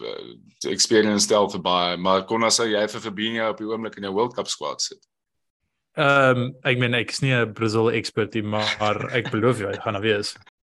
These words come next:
Speaker 1: Okay, kom ons chat bietjie oor, oor Arsenal wat met 'n, met 'n baie dominante vertoning, uh, teenoor Nottingham Forest vyf nul gewen het. Ehm, ek het 'n baie interessant,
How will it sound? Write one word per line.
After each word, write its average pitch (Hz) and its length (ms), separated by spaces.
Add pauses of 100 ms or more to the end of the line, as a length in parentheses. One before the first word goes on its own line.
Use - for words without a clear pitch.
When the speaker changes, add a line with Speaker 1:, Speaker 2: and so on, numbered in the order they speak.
(460)
Speaker 1:
Okay, 160 200
kom 190 140
ons 185 120
chat 196 260
bietjie 196 240
oor, 170 520
oor 139 440
Arsenal 143 440
wat 120 320
met 117 220
'n, 117 340 (160)
met 107 180
'n 107 100
baie 120 400
dominante 107 1000
vertoning, 107 880
uh, 95 440
teenoor 104 280
Nottingham 101 380
Forest 101 420
vyf 101 260
nul 98 200
gewen 95 320
het. 98 320 (680)
Ehm, 98 320
ek 104 180
het 107 120
'n 131 80
baie 117 240
interessant, 123 720